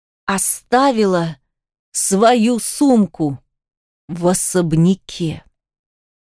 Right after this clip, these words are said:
Большей ошибки я допустить не могла.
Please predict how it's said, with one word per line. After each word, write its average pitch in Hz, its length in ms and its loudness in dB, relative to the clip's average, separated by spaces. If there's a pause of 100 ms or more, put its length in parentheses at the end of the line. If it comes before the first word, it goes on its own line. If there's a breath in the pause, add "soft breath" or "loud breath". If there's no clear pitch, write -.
(840)
Большей 247 680 4
ошибки 175 500 -2
я 165 260 2
допустить 185 760 -4
не 165 140 2
могла. 135 560 -4